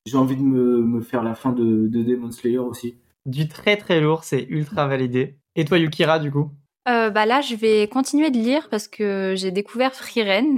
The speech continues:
Speaker 3: et j'ai adoré le, les deux premiers tomes que j'ai lus. Du coup, je vais continuer parce que le tome six sort prochainement, je crois, si c'est pas demain ou après-demain. Euh, donc rattraper un peu mon retard et, et voilà, c'est vraiment une lecture que j'apprécie.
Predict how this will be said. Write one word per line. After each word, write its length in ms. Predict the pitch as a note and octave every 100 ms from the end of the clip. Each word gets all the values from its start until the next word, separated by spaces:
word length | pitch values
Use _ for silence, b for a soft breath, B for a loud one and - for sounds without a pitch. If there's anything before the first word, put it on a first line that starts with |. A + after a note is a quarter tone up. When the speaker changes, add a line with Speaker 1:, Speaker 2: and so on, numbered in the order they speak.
| -
Speaker 3:
et 280 | - F#3+ F#3
j'ai 180 | F#3 -
adoré 400 | B3+ B3 A3+ A#3+
le, 360 | G#3+ F#3 F3 F3
les 140 | F3+
deux 140 | F#3 A#3+
premiers 240 | C4+ A#3
tomes 240 | A#3 A#3+
que 100 | A#3
j'ai 160 | G#3+ G3
lus. 220 | F#3+ C#4+ -
Du 240 | A3+ G#3+ C4+
coup, 220 | D4+ F4
je 80 | G#3+
vais 160 | G3+
continuer 420 | A#3+ C4+ - B3
parce 220 | - A3+ -
que 100 | G#3
le 180 | G3+
tome 200 | G3+ G#3
six 220 | G#3 - C4+
sort 300 | - G3+ _
prochainement, 520 | G#3 - F#3 F#3 D4
je 80 | -
crois, 140 | A3+
si 180 | G#3+ G3+
c'est 240 | - G3
pas 220 | F#3 G3 F3+
demain 440 | F#3 G3+ G3 A#3
ou 120 | G3
après-demain. 500 | E3 - F3+ F3 G3+ B B B B B _
Euh, 260 | F#3+ F3+ F3+
donc 200 | F3 F#3+
rattraper 360 | G#3 G#3 G#3 A3+
un 100 | G3
peu 120 | G#3+
mon 140 | G#3
retard 400 | F#3 F3+ G#3+ B3+
et, 320 | G3 D#3+ D3
et 40 | F3+
voilà, 200 | F3+ -
c'est 120 | G#3
vraiment 200 | F#3+ B3
une 100 | A#3+
lecture 280 | G3 - G#3+
que 100 | G#3
j'apprécie. 400 | F#3+ F#3 F3+